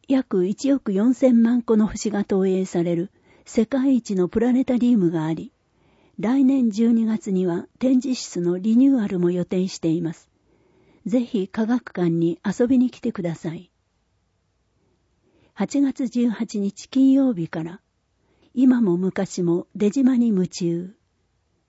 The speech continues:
十一月二十四日の出島表門橋完成を記念した企画展、出島橋と表門橋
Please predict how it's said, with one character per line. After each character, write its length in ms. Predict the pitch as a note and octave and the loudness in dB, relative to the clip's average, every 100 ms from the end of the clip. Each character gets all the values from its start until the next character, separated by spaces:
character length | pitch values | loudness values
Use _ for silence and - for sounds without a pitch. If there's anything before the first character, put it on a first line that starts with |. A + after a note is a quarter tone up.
| _ _ _ _ _ - | _ _ _ _ _ -8
十 260 | E3 C4 | -2 2
一 260 | C4+ B3+ A#3+ | 2 0 -2
月 260 | A#3+ - A3+ | -4 0 2
二 120 | C4+ | 2
十 280 | - G#3 F3+ | 2 -2 0
四 180 | F3+ - | -2 -4
日 140 | - E3+ | -4 0
の 240 | D#3+ E3 - - | 0 -2 -6 -4
出 140 | G#3+ | -2
島 340 | G#3+ C#4 C4 B3+ | 2 2 2 2
表 380 | A3+ B3+ C#4 | 2 4 2
門 240 | A#3+ B3 A#3 | 2 4 2
橋 80 | A#3 - | 0 -6
完 220 | - A3+ A3+ | -4 -2 0
成 200 | A3 G#3 | 0 2
を 120 | G3+ | 0
記 160 | - | 0
念 180 | F#3+ G3 | 0 0
し 160 | G3 - | -2 -6
た 200 | F3 F3 | -4 -6
企 140 | - - | -6 -8
画 220 | G3+ - | -8 -8
展、 260 | D3+ D3 F#3+ _ _ _ _ _ _ - | -8 -8 -10 _ _ _ _ _ _ -2
出 180 | F#3+ | 0
島 260 | G#3 C#4 C#4 | 2 2 2
橋 260 | A#3 G#3 - | 0 -2 -4
と 100 | E3 | -2
表 320 | F#3 B3 B3+ | 0 0 2
門 240 | A#3 A#3 | 2 0
橋 100 | F#3+ | -2